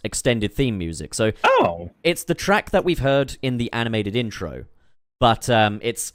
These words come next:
Speaker 1: extended, it goes on quite a bit longer, it's got a bit more to it,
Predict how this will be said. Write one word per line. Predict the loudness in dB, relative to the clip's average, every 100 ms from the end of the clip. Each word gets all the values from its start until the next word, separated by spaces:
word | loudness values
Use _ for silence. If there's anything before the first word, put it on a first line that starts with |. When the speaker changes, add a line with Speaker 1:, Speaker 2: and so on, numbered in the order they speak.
| -10
Speaker 1:
extended, | -8 0 0 2 2 0 0
it | 0
goes | 0 0
on | 0
quite | 0 0
a |
bit | -2
longer, | -2 -2 0 -4
it's | -4
got | -6
a | -4
bit | -4
more | -4 -8
to | -6 -4 -2
it, | -2